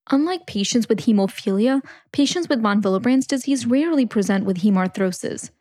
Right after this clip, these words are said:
Instead, patients present with easy bruising, skin bleeding, or prolonged bleeding from mucosal surfaces like epistaxis, gingival bleeding, menorrhagia, and G I bleeding.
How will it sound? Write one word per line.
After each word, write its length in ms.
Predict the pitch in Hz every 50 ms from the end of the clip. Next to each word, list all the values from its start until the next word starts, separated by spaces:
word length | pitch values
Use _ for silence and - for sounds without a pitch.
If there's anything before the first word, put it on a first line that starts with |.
| _ _ _ _ _ _ -
Instead, 520 | 269 269 - - - 330 294 233 196 -
patients 380 | - - 240 226 - 240 226 -
present 360 | - 226 208 214 208 196 180
with 120 | 185 190 -
easy 280 | - 208 190 - 208
bruising, 520 | 180 - 196 196 190 196 233 254 262 269 - - _ _ _
skin 380 | - - - - 233 220 226 233
bleeding, 400 | 240 240 247 233 247 240 233 -
or 100 | - 240
prolonged 540 | 220 - - 254 247 254 285 320 302 233 202
bleeding 320 | - 202 196 190 214 214
from 200 | 214 - 226 202
mucosal 460 | 196 185 - - 202 190 - - 208 202
surfaces 720 | - - 220 208 - 226 220 - 240 233 220 208 - -
like 140 | 196 180 175
epistaxis, 800 | - 202 - 214 - - - 247 247 247 254 - 247 240 226 214
gingival 460 | - - 226 233 262 247 247 240 220
bleeding, 380 | 240 240 240 233 247 240 233 226
menorrhagia, 760 | 208 196 180 196 190 202 220 226 214 202 - 226 220 214 -
and 140 | - 208 202
G 140 | 185 202 190
I 100 | 190 196
bleeding. 480 | 185 190 - - - - - - 233